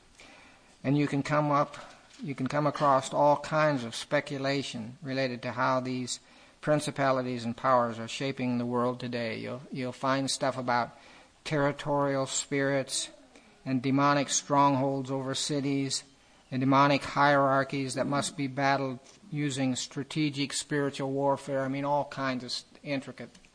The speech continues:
things like that, uh, which we don't want to get sidetracked on, because actually I think they fall into the category of what Paul was talking about in this letter,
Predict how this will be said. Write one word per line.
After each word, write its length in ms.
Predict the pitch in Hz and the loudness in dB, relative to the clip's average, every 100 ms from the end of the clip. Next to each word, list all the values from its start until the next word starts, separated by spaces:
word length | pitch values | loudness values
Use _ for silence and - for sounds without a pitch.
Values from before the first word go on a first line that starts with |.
| - _ _ | -20 _ _
things 260 | 135 131 123 | -2 -2 -2
like 220 | 123 117 | -6 -4
that, 400 | 127 120 117 - _ - - - - - _ _ _ - | -4 -4 -6 -12 _ -20 -20 -20 -20 -20 _ _ _ -6
uh, 360 | 131 123 117 123 - - - _ | -2 -2 -4 -8 -14 -20 -20 _
which 300 | 139 131 - | -6 -6 -8
we 140 | 135 | -8
don't 300 | 123 143 151 | 0 4 4
want 140 | 143 131 | 2 -2
to 60 | |
get 160 | 123 120 | -4 -6
sidetracked 680 | - 131 123 117 120 117 135 | -4 -2 -2 -4 -6 -6 -4
on, 200 | 131 139 | -4 -4
because 320 | 139 139 123 | -6 -6 -4
actually 600 | 139 156 - 127 117 135 | 0 0 -2 -8 -6 -4
I 140 | 131 | -6
think 240 | - 139 131 | -4 -6 -4
they 140 | 131 | -8
fall 300 | - 139 139 | -2 2 2
into 180 | 131 127 | 0 -4
the 80 | 127 | -6
category 580 | 135 147 139 123 123 | -2 0 0 2 2
of 60 | 131 | 2
what 200 | 123 - | -2 -2
Paul 360 | - 147 143 135 | 2 6 6 4
was 120 | 120 | 0
talking 320 | 143 139 135 | 2 2 4
about 280 | 131 127 127 | 2 2 2
in 100 | 127 | 0
this 240 | 120 - | -4 -6
letter, 500 | 139 156 143 123 135 | 6 8 8 4 -4